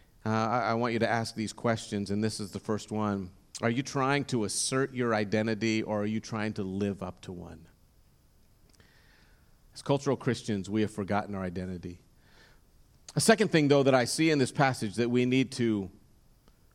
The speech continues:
wrap our minds around is this. Uh, as cultural Christians in the United States, we have forgotten how to live.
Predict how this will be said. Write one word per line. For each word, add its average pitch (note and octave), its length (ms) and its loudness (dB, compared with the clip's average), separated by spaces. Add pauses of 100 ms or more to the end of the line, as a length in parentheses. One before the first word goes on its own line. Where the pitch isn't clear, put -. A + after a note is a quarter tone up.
wrap C3 200 4
our A#2+ 80 2
minds A#2 300 0
around G2+ 340 0
is F#2+ 180 -4
this. G#2 120 0 (260)
Uh, G2+ 380 -4
as A2 200 -2
cultural B2+ 400 -4
Christians - 720 -6 (160)
in A#2+ 160 2
the A#2 80 0
United G#2+ 340 0
States, A2 300 -2
we A#2 120 0
have G#2+ 100 -2
forgotten G2+ 480 -4
how F#2+ 180 -4
to F2+ 80 -8
live. F#2+ 440 -6